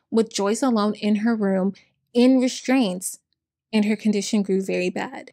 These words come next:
Around this time, Joyce's eldest daughter, twenty-year-old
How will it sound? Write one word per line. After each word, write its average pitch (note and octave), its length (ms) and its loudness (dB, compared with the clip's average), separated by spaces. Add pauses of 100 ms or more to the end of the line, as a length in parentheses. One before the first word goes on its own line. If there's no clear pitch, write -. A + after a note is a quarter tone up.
(140)
Around A#3+ 300 2
this C#4+ 180 0
time, A3 460 0
Joyce's G#3+ 500 -2
eldest G#3+ 380 -2
daughter, G3+ 320 -2
twenty-year-old G3+ 760 -2